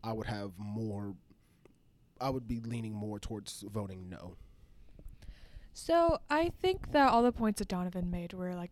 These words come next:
Speaker 2: pretty clear, and I, I, I agree with them for the most part. Um, I will like to mention, though, from just, like, understanding a different perspective on this, not that this is my perspective,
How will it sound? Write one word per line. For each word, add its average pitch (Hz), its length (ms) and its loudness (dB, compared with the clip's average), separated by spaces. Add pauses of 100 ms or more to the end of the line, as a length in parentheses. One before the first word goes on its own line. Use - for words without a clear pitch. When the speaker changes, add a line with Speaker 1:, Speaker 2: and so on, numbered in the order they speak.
Speaker 2:
pretty 190 220 -4
clear, 180 420 -6
and 185 300 -8
I, 202 420 -6
I, 247 60 0
I - 20 2
agree 262 220 0
with 220 160 0
them 180 340 -6
for 196 80 -6
the 185 80 -4
most 175 260 -6
part. - 220 -10 (400)
Um, 220 320 2
I 262 140 4
will 311 300 0
like 349 220 0
to - 80 -6
mention, 202 440 -2
though, 285 200 0
from 226 220 -4
just, 208 180 -4
like, 208 120 -8
understanding 202 520 -4
a 190 60 -2
different 185 320 -8
perspective 190 640 -12
on 254 240 -10
this, 302 240 -6
not 214 180 -6
that 269 140 -4
this 247 180 0
is 247 80 -4
my 208 180 -4
perspective, 190 580 -14